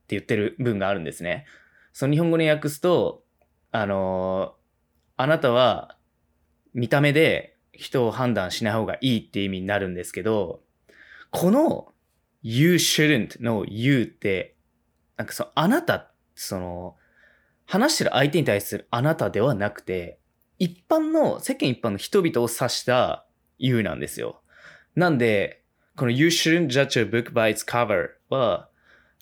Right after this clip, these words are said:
あなたは見た目で人を判断しちゃダメだよって言ってるんではなくて、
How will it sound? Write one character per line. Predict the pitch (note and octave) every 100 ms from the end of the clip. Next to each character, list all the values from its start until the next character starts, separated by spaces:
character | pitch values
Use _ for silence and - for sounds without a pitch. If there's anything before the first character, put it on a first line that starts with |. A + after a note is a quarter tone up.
| _
あ | - E3+
な | C4+
た | D4+ F#3
は | G3 D#3+ G2 - _ _ _ _ _ _ _ _ _ _
見 | D3
た | D#3
目 | C#3+
で | C#3 C#3 C#3+
人 | - D3+
を | B2
判 | C#3
断 | A#2+ G#2+
し |
ち | A2
ゃ |
ダ | G#2+
メ | A#2+
だ | A#2+
よ | A2
っ | A#2+ -
て | F#2+
言 |
っ |
て | - C#3
る | D3
ん | D3+
で | G#2+
は | F2+
な | F#2+ C#3
く | -
て、 | A2+ G#2 F#2 -